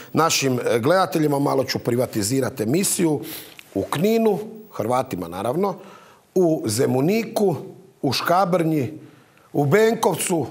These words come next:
a najviše naravno u Kruševu, jer da to sad nisam rekao, ne bi smio probiti termin pet minuta. A hoću.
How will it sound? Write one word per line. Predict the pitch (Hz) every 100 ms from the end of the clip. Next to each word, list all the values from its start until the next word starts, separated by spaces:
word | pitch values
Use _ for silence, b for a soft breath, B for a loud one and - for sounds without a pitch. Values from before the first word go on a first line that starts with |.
| -
a | - 113
najviše | 131 202 196 160 143
naravno | 143 165 156 139
u | 110
Kruševu, | - 214 - 202 180 170 -
jer | 135 143 131
da | 120 127
to | - 180
sad | - 151
nisam | 151 - 123
rekao, | 170 190 156
ne | 160
bi | 156
smio | - 143 147 113 B B B B
probiti | 127 135 131 -
termin | - 113 127 101
pet | - 110 -
minuta. | 98 87 71 - - - _ B B B
A | 123
hoću. | 123 123 127 -